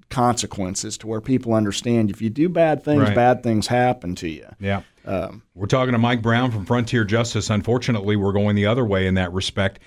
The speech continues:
Speaker 2: to Brooklyn Center, um, in Minnesota, uh, where the young man was killed.
Speaker 1: Right.
Speaker 2: And I wanna ask you a specific question about that. But first,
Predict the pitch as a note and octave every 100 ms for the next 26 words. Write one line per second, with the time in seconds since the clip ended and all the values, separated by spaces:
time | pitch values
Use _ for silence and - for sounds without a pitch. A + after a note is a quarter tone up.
0 | - _ - G#2+ E2+ B2 C3 A2+ G#2+ -
1 | A#2 A#2+ G#2+ G2+ G#2 G2+ F#2+ F#2 G2 F#2
2 | G#2 G#2 G2 F#2 - B2+ A#2+ F#2+ - _
3 | _ _ - F#2+ F#2 G2 G2+ G2+ F#2+ G#2
4 | G#2 G#2+ G#2+ G#2+ A#2 - A2+ G2 G#2 A#2+
5 | - E2+ E2+ G2+ G#2 A2 A2+ C3+ C3+ B2+
6 | G#2 - G2+ C3 A#2+ B2+ A#2+ B2 G#2 G2+
7 | B2+ F2+ F#2 - F3+ B2+ A2+